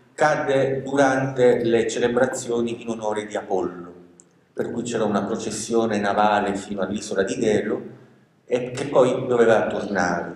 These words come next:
E allora i giudici decidono che finché la nave non è tornata da Delo e quindi la, la,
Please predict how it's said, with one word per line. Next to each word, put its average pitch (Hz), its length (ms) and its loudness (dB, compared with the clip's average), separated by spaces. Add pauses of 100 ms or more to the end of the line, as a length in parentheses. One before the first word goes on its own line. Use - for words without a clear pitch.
(120)
E 120 100 -2
allora 113 520 4
i 123 80 -8
giudici 147 540 -6
decidono 113 520 -8
che 113 120 -12
finché 131 840 0 (320)
la 107 140 -2
nave 104 600 2
non 104 240 -4
è 101 100 -8
tornata 107 380 -4
da 110 100 2
Delo 107 300 2
e - 100 -8
quindi 104 220 -8
la, 98 280 -4 (120)
la, 95 440 -4